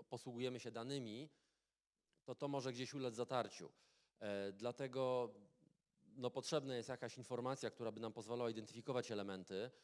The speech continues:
No i tutaj chyba idealnym rozwiązaniem byłoby wpro-, po prostu używanie takiej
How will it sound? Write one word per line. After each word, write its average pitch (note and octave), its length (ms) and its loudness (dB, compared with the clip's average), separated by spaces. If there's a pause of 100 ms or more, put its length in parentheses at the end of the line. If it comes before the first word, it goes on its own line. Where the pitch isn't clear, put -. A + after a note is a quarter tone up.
(220)
No A#2+ 80 -2
i B2 40 -2
tutaj B2 200 0
chyba B2 320 0
idealnym B2+ 320 6
rozwiązaniem A#2+ 520 0
byłoby A#2 280 2
wpro-, A#2 340 0
po G#2 120 -16
prostu A#2+ 380 -6
używanie A#2+ 640 -2 (260)
takiej A2 680 -4